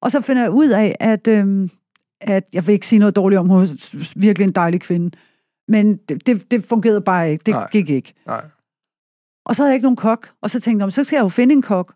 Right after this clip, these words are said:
Speaker 1: Og så snakkede jeg med nogle forskellige kokker og sådan noget, og det, de skulle have i løn, ikke også? Det, en kok koster altså mange penge,
Speaker 2: Ja, ja,
Speaker 1: og det
Speaker 2: ja.
Speaker 1: skal jo være lækkert, det her, det skal være vegan, og
Speaker 2: Ja.
Speaker 1: ja.
Speaker 2: Og huslejen
Speaker 1: Så
Speaker 2: er sgu heller ikke billig på
Speaker 1: Er du
Speaker 2: Amagerbrogade.
Speaker 1: sindssygt? Det var dyrt, og det var det mindste, at du skulle bakke ind. Det var ligesom sådan en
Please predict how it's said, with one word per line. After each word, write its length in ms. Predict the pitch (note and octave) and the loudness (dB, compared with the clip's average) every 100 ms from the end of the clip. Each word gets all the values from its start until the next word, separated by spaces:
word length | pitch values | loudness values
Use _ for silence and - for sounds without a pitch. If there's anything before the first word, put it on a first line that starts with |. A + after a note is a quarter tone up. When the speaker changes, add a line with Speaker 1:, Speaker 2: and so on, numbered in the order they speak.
| _ _ _ - | _ _ _ -10
Speaker 1:
Og 60 | |
så 120 | - C4+ | -6 -6
snakkede 380 | - E3 B3+ | -4 0 2
jeg 80 | A3+ | 2
med 100 | G3+ | 0
nogle 80 | F3+ | -2
forskellige 400 | G3 - G#3 F#3 | -4 0 0 0
kokker 320 | - E3+ G3+ | -2 -4 -2
og 80 | G3 | -4
sådan 120 | - | -4
noget, 160 | E3 - - | -6 -6 -4
og 120 | - | 0
det, 120 | A#3 | 0
de 100 | C#4+ | 0
skulle 220 | - A3 | -2 -2
have 120 | G#3+ F#3 | 0 0
i 40 | |
løn, 240 | F3+ G3+ | 2 0
ikke 160 | B3 G#3 | 0 0
også? 100 | G#3+ | 0
Det, 80 | G#3+ - - | -2 -4 -8
en 80 | |
kok 200 | - E3 - | -4 -4 -2
koster 280 | B3 - F#3+ | -2 0 -2
altså 220 | D#3 E3+ | 0 0
mange 220 | E3+ A#3+ | 4 4
penge, 240 | A#3 G3+ | 4 4
Speaker 2:
Ja, 60 | A3+ | 2
ja, 60 | G#3+ | 2
Speaker 1:
og 60 | |
det 60 | F#3+ | -2
Speaker 2:
ja. 60 | F#3 | 0
Speaker 1:
skal 140 | G3+ | 0
jo 40 | F3 | 0
være 200 | D#3+ D3+ | 0 2
lækkert, 360 | G3 C4 B3 | 2 0 0
det 80 | G3 | 0
her, 100 | F#3+ | 0
det 120 | D3+ | -4
skal 100 | - | -4
være 120 | E3 F3+ | 2 4
vegan, 220 | B3 C4 G#3+ | 4 4 0
og 200 | E3+ E3 - | -2 -6 -10
Speaker 2:
Ja. 100 | A#2 - - - - | -10 -10 -14 -20 -8
Speaker 1:
ja. 220 | - F#3 F#3 _ | -2 -2 -2 _
Speaker 2:
Og 80 | A2 | -8
huslejen 300 | A#2 A#2 C3 | -6 -2 -4
Speaker 1:
Så 40 | A2 | -4
Speaker 2:
er 40 | |
sgu 140 | F#2+ A#2+ | -6 -6
heller 100 | C3 | -6
ikke 120 | - | -4
billig 220 | B2+ B2+ | -2 -2
på 60 | B2 | -2
Speaker 1:
Er 40 | A2 | -2
du 40 | |
Speaker 2:
Amagerbrogade. 400 | A#3+ C4 A2+ - | 0 0 -2 -6
Speaker 1:
sindssygt? 680 | - - D4 B3+ - C4 A3+ | -6 0 2 0 0 0 2
Det 100 | G#3+ | 2
var 80 | G#3+ | 0
dyrt, 260 | - A#3 G#3 | 2 0 2
og 60 | |
det 100 | A#3+ | 0
var 60 | A3+ | 0
det 120 | G#3+ | 4
mindste, 500 | A#3 A#3 B3+ G3 C4+ | 6 6 4 0 -2
at 140 | G3+ | 0
du 80 | A3+ | 0
skulle 220 | - G#3 | 0 0
bakke 340 | - D3+ G#3+ A#3 | 0 -2 0 0
ind. 140 | G#3 | 2
Det 60 | A3 | 2
var 60 | |
ligesom 220 | A3 A#3 B3 | 2 2 2
sådan 160 | B3 | 4
en 200 | A#3+ G#3+ | 4 2